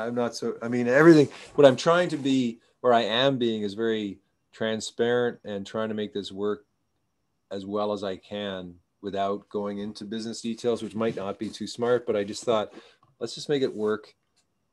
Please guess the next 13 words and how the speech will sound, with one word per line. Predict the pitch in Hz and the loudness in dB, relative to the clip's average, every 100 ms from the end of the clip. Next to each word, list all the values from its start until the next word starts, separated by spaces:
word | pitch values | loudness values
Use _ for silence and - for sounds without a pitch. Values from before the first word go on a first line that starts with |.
| _ _ | _ _
without | 101 101 123 123 | -4 2 2 0
that. | 104 92 90 - _ _ _ | -2 -2 -2 -6 _ _ _
And | 107 101 104 | -10 -6 -2
then | 110 107 | -2 -2
once | 101 104 | -4 -6
it's | - 98 | -10 -6
working, | 101 104 104 92 | -4 -4 -6 -10
then | 90 90 | -10 -10
you | 87 | -12
can | 95 | -12
negotiate | 85 82 87 87 - - | -12 -10 -10 -12 -14 -14
something. | - 87 - - 85 | -14 -16 -16 -18 -16
But | 80 | -18